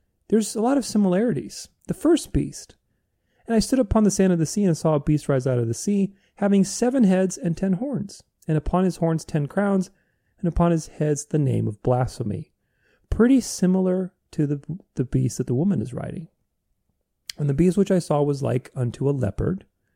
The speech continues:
and his feet were as feet of a bear, and his mouth was the mouth of a lion, and the dragon gave him his power,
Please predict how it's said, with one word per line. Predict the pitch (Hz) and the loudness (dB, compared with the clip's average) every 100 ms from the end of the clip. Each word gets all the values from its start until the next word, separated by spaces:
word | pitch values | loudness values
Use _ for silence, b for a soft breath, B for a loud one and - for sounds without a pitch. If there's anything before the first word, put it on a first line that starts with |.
| _ _ _ _ - | _ _ _ _ -2
and | |
his | 147 - | -2 0
feet | 160 180 | 0 0
were | 143 135 | 0 0
as | 127 123 120 - - | 0 0 -2 -6 -6
feet | 147 135 | -2 0
of | 127 | 0
a | 131 | -2
bear, | 123 101 101 135 - _ _ _ _ - | 0 0 -2 -6 -8 _ _ _ _ -2
and | |
his | 160 139 | 0 2
mouth | 135 127 131 - | 2 4 2 0
was | 127 | 0
the | 123 | 0
mouth | 117 107 - | -2 -2 -2
of | 123 | -2
a | |
lion, | 127 107 95 101 120 156 - | 0 0 -2 -4 -4 -6 -4
and | 147 | -2
the | 147 | -2
dragon | 143 147 139 160 | -2 0 0 0
gave | 151 117 135 | -2 -4 -4
him | 147 | -4
his | 165 | -4
power, | - 294 262 - | -4 -4 -2 -4